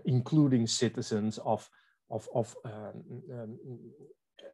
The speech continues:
making citizens enthusiastic about the democratic political project. Uh, if we see great problems with the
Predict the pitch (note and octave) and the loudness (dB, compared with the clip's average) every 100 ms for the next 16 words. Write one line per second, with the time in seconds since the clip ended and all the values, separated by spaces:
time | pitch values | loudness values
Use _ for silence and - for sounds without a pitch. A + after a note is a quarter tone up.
0 | _ - D#3+ F3+ G3+ E3+ D3 C#3+ - E3+ | _ -4 6 8 10 8 6 2 2 4
1 | D3+ C3 B2 - - C3 E3 C#3 B2+ C3 | 2 0 0 0 -2 4 6 6 8 6
2 | F3 - C#3 - A2+ F#2+ F#2+ G2 G2+ G2+ | 6 2 0 2 -2 -4 -8 -4 -2 -2
3 | G#2 G#2 G2+ A2+ A2 G2+ F#2 - G#2+ A2 | -2 -4 -2 -2 -2 -4 -4 2 4 4
4 | A2 A2+ - - - _ _ C#3 A2+ A2+ | 4 4 0 -20 -20 _ _ 0 4 4
5 | B2+ F3+ C3 D#3+ C#3 - D3+ C3+ C3 E3+ | 2 0 2 4 4 6 4 6 8 8
6 | - D#3 D3+ C#3+ C3 B2 B2 B2+ B2+ | 8 8 8 8 4 2 2 2 2